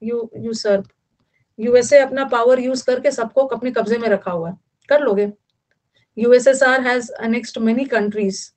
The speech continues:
अच्छा, यूज़ कर करके हड़प लिया, ये भी सही है। यूज़ कर करके,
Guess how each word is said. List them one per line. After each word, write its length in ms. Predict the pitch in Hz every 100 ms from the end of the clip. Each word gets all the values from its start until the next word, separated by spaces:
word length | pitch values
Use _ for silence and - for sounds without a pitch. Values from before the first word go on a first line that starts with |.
| _ _ _ _ _ _ _ _
अच्छा, 360 | 202 - 196 196 _ _ _ _ _ _ _ _ _ _ - _ _ _ -
यूज़ 280 | 240 262
कर 160 | - 247
करके 260 | 254 240 254
हड़प 280 | 208 214 214
लिया, 360 | 190 180 180 -
ये 100 | 196
भी 100 | 220
सही 240 | 226 262
है। 160 | 294 330 _ _ _ _ _ _ _ _ _ - _ _ _ - - _ _
यूज़ 340 | 208 262 294 -
कर 180 | 254 247
करके, 420 | 220 202 180